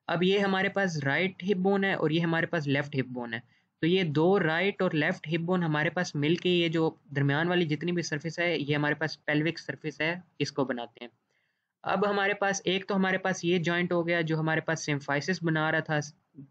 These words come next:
प्यूबिस के साथ, और दूसरा हमारे पास जो जॉइंट है वो इसके पोस्टीरियर साइड पे सैक्रम बना रहा है। हम इस लिगामेंट्स को रिमूव करते हैं। ये हमारे पास सैक्रम है और सैक्रम हमारे पास auricular surface of the ilium,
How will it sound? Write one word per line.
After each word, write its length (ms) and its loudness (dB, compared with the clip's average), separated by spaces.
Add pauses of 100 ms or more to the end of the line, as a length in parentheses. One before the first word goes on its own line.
प्यूबिस 400 0
के 240 -2
साथ, 200 -2 (600)
और 120 2
दूसरा 360 0
हमारे 260 0
पास 220 0
जो 120 0
जॉइंट 400 0
है 60 2
वो 160 2
इसके 220 -4
पोस्टीरियर 640 -2
साइड 380 -2
पे 120 0
सैक्रम 480 -2
बना 240 -2
रहा 120 0
है। 120 -8 (800)
हम 160 2
इस 100 0
लिगामेंट्स 460 2
को 120 -4
रिमूव 300 0
करते 280 -4
हैं। 80 0
ये 160 2
हमारे 300 0
पास 240 -4
सैक्रम 420 -2
है 120 -2 (580)
और 120 2
सैक्रम 460 -2
हमारे 260 2
पास 320 -4 (120)
auricular 500 0
surface 520 -2 (520)
of 160 0
the 100 -2 (140)
ilium, 340 2